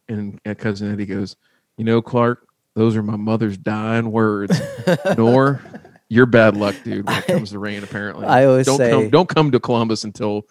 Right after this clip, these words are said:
Speaker 1: until we, we're, like, in the middle of a monsoon, 'cause I'll
Speaker 2: Yeah.
Speaker 1: need you to shut the ra-, water off."
Speaker 2: Yep. Yeah,
Speaker 1: You're bad luck,
Speaker 2: so,
Speaker 1: dude.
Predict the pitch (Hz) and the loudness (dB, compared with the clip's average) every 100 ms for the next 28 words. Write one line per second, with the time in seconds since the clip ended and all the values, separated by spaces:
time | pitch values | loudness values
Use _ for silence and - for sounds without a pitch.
0 | _ _ _ _ 113 - 117 107 107 113 | _ _ _ _ -14 -6 -4 -2 -2 -4
1 | - 110 113 110 104 104 - 123 117 110 | -4 -2 -2 -2 -4 -6 -6 -4 -2 0
2 | 110 104 104 98 101 98 - 101 101 - | 2 0 -2 -4 -6 -8 -8 -8 -8 -10
3 | - - 104 117 107 110 98 - 104 101 | -8 -4 -2 -2 -4 -6 -4 -2 -2 0
4 | 104 104 92 104 104 110 113 - - - | -2 -2 -4 -2 -2 -4 -10 -12 -16 -10
5 | 120 117 - _ _ _ _ _ _ _ | -6 -6 -8 _ _ _ _ _ _ _
6 | _ _ - _ _ _ _ - 135 170 | _ _ -20 _ _ _ _ 0 2 2
7 | 143 113 110 - 131 131 127 - | 0 -2 -2 4 6 8 6 4